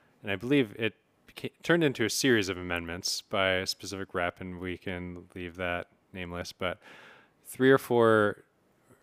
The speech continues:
three or four amendments in, they were trying to change who was eligible for this, and specifically it came down to, like, they wanted to limit it to people who were either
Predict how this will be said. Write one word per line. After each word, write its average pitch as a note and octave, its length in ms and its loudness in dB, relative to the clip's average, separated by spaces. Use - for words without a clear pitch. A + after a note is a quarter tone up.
three C3+ 180 4
or C3+ 60 8
four B2+ 200 6
amendments G#2 600 0
in, F#2 400 2
they A#2 120 2
were A#2 140 2
trying C#3 360 2
to C3 80 2
change G#2+ 1000 0
who B2 120 0
was A2+ 300 0
eligible G2 420 -2
for F2 260 -6
this, E2 340 -6
and G2 600 -2
specifically C#3 600 -2
it A2 60 -6
came A#2 220 -2
down G2+ 300 2
to, G2 200 -4
like, F#2+ 220 -4
they G2+ 160 -2
wanted F#2+ 400 -4
to F#2 560 -4
limit A2 320 0
it G2 300 0
to G#2 160 -6
people G2+ 400 -8
who G2 180 -8
were F#2 240 -4
either F2+ 480 -4